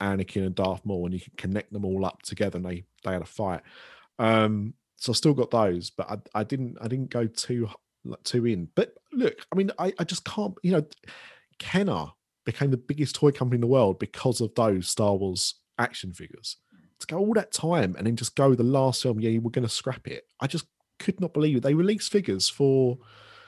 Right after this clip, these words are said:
The Rise of Skywalker, but they were in slightly different scale, slightly different types of figures,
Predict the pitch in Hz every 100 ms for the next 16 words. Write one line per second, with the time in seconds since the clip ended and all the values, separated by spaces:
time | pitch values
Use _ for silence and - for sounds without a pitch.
0 | - _ _ 120 110 110 98 - - 101
1 | 92 82 80 - 87 - 104 90 - _
2 | _ _ _ - - 127 104 101 104 104
3 | 101 - 110 92 98 92 95 - 101 98
4 | 95 92 92 - - - - 92 101 98
5 | - - 101 - - - 95 98 98 98
6 | 101